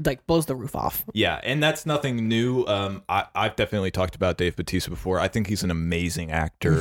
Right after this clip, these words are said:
Speaker 1: Mm-hmm.
Speaker 2: I think that really just has to do with the fact that it, that seems to be something that he wants to be. Um, and it shows. It just, like, throughout all of it. And even with,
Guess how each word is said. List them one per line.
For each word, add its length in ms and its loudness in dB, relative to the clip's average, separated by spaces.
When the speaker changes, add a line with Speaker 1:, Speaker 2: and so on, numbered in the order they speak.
Speaker 1:
Mm-hmm. 100 -2
Speaker 2:
I 80 2
think 320 -2
that 260 2
really 280 0
just 240 -4
has 180 0
to 100 -6
do 140 0
with 80 -2
the 80 -12
fact 240 -2
that 180 0
it, 160 -4
that 180 2
seems 220 0
to 60 -10
be 100 2
something 460 0
that 120 2
he 160 0
wants 500 -2
to 100 -4
be. 340 0
Um, 360 2
and 100 0
it 120 -2
shows. 600 0
It 220 0
just, 280 0
like, 220 0
throughout 400 0
all 180 0
of 160 -2
it. 220 0
And 180 2
even 420 -2
with, 340 0